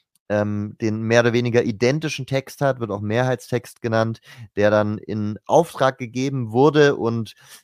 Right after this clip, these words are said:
weswegen es da zigtausende, äh, Abschriften gibt, wo man eben auch sehen muss, nur die Masse der Manuskripte alleine macht's nicht, sondern wir müssen es auch qualifizieren und gucken, wie alt sind denn tatsächlich die Manuskripte, die wir haben.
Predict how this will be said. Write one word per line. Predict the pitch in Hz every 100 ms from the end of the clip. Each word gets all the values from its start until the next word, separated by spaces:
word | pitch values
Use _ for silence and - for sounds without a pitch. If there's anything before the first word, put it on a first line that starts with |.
| _
weswegen | 104 110 117 120 117
es | 117
da | - 110
zigtausende, | - 123 - 110 120 123 120 113 113 110 104 _ _ _
äh, | 101 101
Abschriften | 117 - - 135 - 123
gibt, | 120 151 - - _ -
wo |
man | 110 117
eben | - 127 104
auch | 131
sehen | 120 139
muss, | 127 123
nur | 123 117
die | 117
Masse | 110 143 - 151 143 131 _
der | 123
Manuskripte | 120 120 113 - 110 117
alleine | 101 110 120
macht's | 117 117 117 -
nicht, | 143 175 - _ _ - - -
sondern | - 123 131 139 - - -
wir | 104 123
müssen | 131 131
es | 117
auch | 120
qualifizieren | - 123 120 113 147 156
und | 139 120
gucken, | 143 - 139 127 - _ _ _ _ _
wie | 113 123 -
alt | 123 151 175 -
sind | 131 170 165
denn | 135
tatsächlich | 117 113 113 101 104
die | 113
Manuskripte, | 104 104 - 104 107
die | 95
wir | 95
haben. | 95 104 87